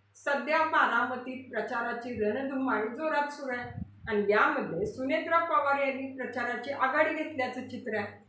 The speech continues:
तसं पाहायला गेलं तर सुप्रिया सुळे या बारामतीतून तीन वेळच्या खासदार आहेत, तर दुसरीकडे सुनेत्रा पवार या पहिल्यांदाच निवडणुकीला सामोरं जात आहेत. नणंद विरुद्ध भाऊजय या दोघींच्या लढाई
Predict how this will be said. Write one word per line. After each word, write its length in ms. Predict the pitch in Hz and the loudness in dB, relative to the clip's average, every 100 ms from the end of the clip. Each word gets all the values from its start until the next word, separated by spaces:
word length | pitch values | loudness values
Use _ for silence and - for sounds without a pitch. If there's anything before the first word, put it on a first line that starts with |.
| 262 | 0
तसं 260 | 247 330 | 2 4
पाहायला 440 | 330 - 285 269 262 | 4 2 2 2 2
गेलं 400 | 302 262 185 185 | 2 -2 -4 -4
तर 100 | 240 | -4
सुप्रिया 560 | 220 269 - 226 254 254 | -6 -6 -6 -4 2 0
सुळे 440 | 262 214 180 190 | 0 -2 -2 -2
या 120 | 226 233 | -2 0
बारामतीतून 1000 | 247 302 - 254 254 - 214 226 180 - - | 4 6 4 0 -2 -6 -8 -8 -10 -10 -14
तीन 600 | - - 349 370 370 359 | -20 -6 4 6 6 4
वेळच्या 320 | 226 254 262 | 2 2 2
खासदार 480 | 262 262 - 196 247 | 0 -4 -4 -4 -4
आहेत, 200 | - - - - 311 | -6 -10 -20 -2 0
तर 140 | - | 0
दुसरीकडे 580 | - 339 320 320 370 381 | -2 -4 -4 -2 2 2
सुनेत्रा 540 | 381 302 277 277 269 269 | 0 -4 -2 0 0 0
पवार 460 | 285 233 180 214 | -2 0 0 0
या 80 | 269 | 0
पहिल्यांदाच 760 | 277 320 302 311 339 339 370 381 | 2 2 2 0 0 0 0 0
निवडणुकीला 760 | 349 269 262 254 - 226 247 | -2 0 2 2 2 0 -2
सामोरं 520 | 247 269 240 196 185 175 | -2 -4 -4 -4 -6 -8
जात 260 | 156 - | -8 -10
आहेत. 180 | - - - _ - | -12 -16 -20 _ -4
नणंद 500 | 262 320 349 359 330 | 0 2 2 0 0
विरुद्ध 320 | 311 294 269 | -2 -4 2
भाऊजय 640 | 277 269 277 214 202 190 220 | 2 2 -2 0 -2 -2 -2
या 100 | 233 | 0
दोघींच्या 600 | 240 247 190 220 226 247 | 0 0 0 -4 -2 -2
लढाई 360 | 233 220 214 | -2 0 0